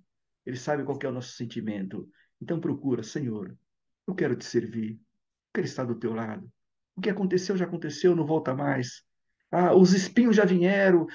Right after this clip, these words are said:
as pedras já vieram, eu fiquei na beira do caminho, mas eu não quero mais. Eu quero estar numa terra boa, que, que ali eu quero dar fruto, porque vai falar aqui bem claro, olha assim,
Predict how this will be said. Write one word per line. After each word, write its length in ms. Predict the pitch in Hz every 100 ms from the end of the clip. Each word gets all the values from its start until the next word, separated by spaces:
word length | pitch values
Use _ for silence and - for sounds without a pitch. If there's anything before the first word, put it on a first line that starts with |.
| -
as 160 | -
pedras 380 | - 233 214 202
já 80 | 190
vieram, 480 | 180 165 185 185 196
eu 60 |
fiquei 200 | 226 220
na 120 | 208
beira 180 | 185 196
do 100 | 190
caminho, 400 | - 165 170 185 175 -
mas 120 | 226
eu 80 | 233
não 80 | 277
quero 240 | 269 269
mais. 760 | 262 262 277 285 277 220 - - _ _
Eu 100 | 220
quero 140 | 220 254
estar 200 | 277 277
numa 160 | 285
terra 320 | 269 277 262 269
boa, 640 | 254 302 302 294 285 277
que, 500 | - 285 269 247 240
que 180 | - 269
ali 160 | 262 285
eu 80 |
quero 180 | 269 269
dar 140 | 269 254
fruto, 920 | - 254 269 247 233 - 233 226 214 -
porque 200 | 240 247
vai 120 | 254
falar 200 | 240 247
aqui 120 | 240 240
bem 220 | 240 233
claro, 520 | 240 240 226 214 214
olha 200 | 226 214
assim, 460 | 202 226 220 214